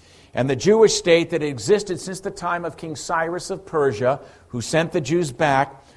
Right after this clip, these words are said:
was conquered. After that, you remember, what happened is Judea came under the domination of the Hellenistic kings. And there was one king named Antiochus Epiphanes, the divine manifestation,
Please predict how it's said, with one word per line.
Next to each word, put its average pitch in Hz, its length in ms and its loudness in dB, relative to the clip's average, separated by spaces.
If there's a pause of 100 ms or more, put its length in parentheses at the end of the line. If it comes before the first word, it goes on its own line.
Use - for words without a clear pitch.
(140)
was 151 220 2
conquered. 151 560 2 (640)
After 185 380 2
that, 202 340 2
you 196 80 0
remember, 185 800 0 (640)
what 147 200 0
happened 180 640 -2
is 143 320 -4
Judea 147 460 -2
came 175 280 -4
under 165 200 -2
the 139 140 -6
domination 175 720 2
of 151 140 -4
the 147 80 -2
Hellenistic 170 600 -2
kings. 110 720 -6 (560)
And 143 140 -2
there 160 100 2
was 147 140 -2
one 208 400 4
king 151 360 -2
named 139 240 -2
Antiochus 175 800 0
Epiphanes, 156 840 0
the 156 100 -4
divine 156 420 0
manifestation, 151 1040 -4